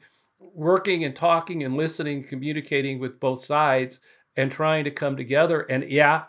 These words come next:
right, guys, I know it's the swamp. It's bullshit. It's,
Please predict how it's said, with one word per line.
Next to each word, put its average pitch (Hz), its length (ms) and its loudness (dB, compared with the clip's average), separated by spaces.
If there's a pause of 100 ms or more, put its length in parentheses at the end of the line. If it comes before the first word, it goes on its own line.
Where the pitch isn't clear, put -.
right, 143 280 0
guys, 123 480 -2
I 117 120 0
know 135 220 -2
it's - 200 -8 (360)
the 123 80 -10
swamp. 143 640 0 (260)
It's - 160 -18
bullshit. 139 720 -4 (200)
It's, 139 200 -2